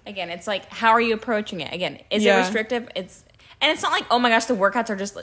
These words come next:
Speaker 1: like, one of them's literally going on a walk.
Speaker 2: Yeah.
Speaker 1: Like, so many people would benefit from going on a walk every day because
Speaker 2: And getting
Speaker 1: we are
Speaker 2: outside, getting
Speaker 1: so,
Speaker 2: sun.
Speaker 1: we're so sedentary. Like,
Speaker 2: Yes.
Speaker 1: everybody has such a sedentary job. I'm sorry, but going on a walk, unless you have some other health conditions,
Speaker 2: Yeah.
Speaker 1: not bad for
Speaker 2: Yeah.
Speaker 1: you. It's like that. And again,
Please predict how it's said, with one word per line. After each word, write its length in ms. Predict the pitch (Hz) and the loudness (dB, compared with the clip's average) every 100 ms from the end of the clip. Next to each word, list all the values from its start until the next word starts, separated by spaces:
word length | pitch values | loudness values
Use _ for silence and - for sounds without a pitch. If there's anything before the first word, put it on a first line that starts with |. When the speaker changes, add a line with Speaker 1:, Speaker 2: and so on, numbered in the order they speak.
| - | -4
Speaker 1:
like, 120 | 226 | -2
one 220 | 208 254 | 2 2
of 60 | 277 | 2
them's 180 | 311 233 | 0 -2
literally 240 | 214 226 | -2 0
going 180 | 220 220 | 0 0
on 80 | 208 | -2
a 40 | |
walk. 320 | 160 160 - | 0 -2 0
Speaker 2:
Yeah. 180 | 226 220 | 2 4
Speaker 1:
Like, 280 | 208 196 220 | 4 2 -2
so 220 | - - | -6 -2
many 140 | 214 233 | -2 -2
people 200 | 269 240 | -4 -4
would 120 | 226 | -2
benefit 320 | 180 185 202 | -2 -4 -6
from 120 | 214 | -8
going 220 | 202 175 170 | -4 -4 -4
on 80 | |
a 40 | 165 | -4
walk 240 | 156 165 | -4 -4
every 140 | 180 185 | -6 -2
day 140 | 190 | -4
because 300 | 185 - 180 | -4 -8 -4
Speaker 2:
And 100 | 220 | 2
getting 200 | 226 240 | 4 6
Speaker 1:
we 40 | 233 | 6
are 80 | 196 | 6
Speaker 2:
outside, 260 | 208 208 | 6 4
getting 220 | 208 202 190 | 6 4 4
Speaker 1:
so, 120 | 196 | 4
Speaker 2:
sun. 440 | 208 196 208 233 - | 4 2 0 -4 -6
Speaker 1:
we're 80 | |
so 200 | 214 214 | -4 -2
sedentary. 640 | 202 202 175 185 151 135 135 | -2 -4 -8 -10 -12 -10 -6
Like, 120 | 180 | -2
Speaker 2:
Yes. 120 | 196 | 0
Speaker 1:
everybody 260 | 202 196 190 | 0 -2 -4
has 220 | 220 185 | -4 -6
such 160 | - 190 | -8 -10
a 40 | |
sedentary 500 | 196 175 175 208 180 | -8 -6 -6 -6 -6
job. 220 | 170 156 151 | -4 -6 -6
I'm 120 | 160 | -8
sorry, 260 | - 160 156 | -6 -4 -4
but 160 | 156 | -8
going 240 | 170 170 185 | -6 -6 -4
on 100 | 190 | -4
a 100 | 156 | -2
walk, 240 | 151 156 | -4 -4
unless 240 | 160 160 | -6 -10
you 60 | 190 | -10
have 260 | 185 160 165 | -6 -6 -6
some 240 | - 170 | -10 -8
other 180 | - 165 | -8 -10
health 260 | 185 151 160 | -10 -10 -10
conditions, 460 | 240 240 277 285 | -10 -8 -8 -6
Speaker 2:
Yeah. 160 | 226 214 | 0 2
Speaker 1:
not 100 | 190 | 2
bad 280 | 175 107 - | 0 -6 -4
for 60 | |
Speaker 2:
Yeah. 200 | 202 165 | 0 0
Speaker 1:
you. 140 | 131 151 | 0 -6
It's 140 | 185 | -6
like 140 | 254 226 | -6 -2
that. 160 | 160 - | -2 0
And 120 | 208 | -2
again, 300 | 220 214 | 0 0